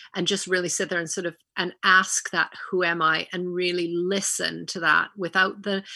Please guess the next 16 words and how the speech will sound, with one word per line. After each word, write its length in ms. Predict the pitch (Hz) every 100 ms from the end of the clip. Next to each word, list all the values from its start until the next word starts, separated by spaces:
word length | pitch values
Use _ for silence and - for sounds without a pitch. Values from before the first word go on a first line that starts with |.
| -
without 280 | 240 262 277
the 100 | 277
internal 380 | 269 269 277 269
dialogue 640 | 220 190 190 185 180 180 185
that 100 | 180
can 100 | 190
be 80 |
your 80 | 180
toxic 360 | 185 180 - 190
best 180 | 190 -
friend, 340 | 160 165 160
but 100 | 196
just, 220 | 214 208
you 80 | 240
know, 200 | 220 220
that, 280 | 214 214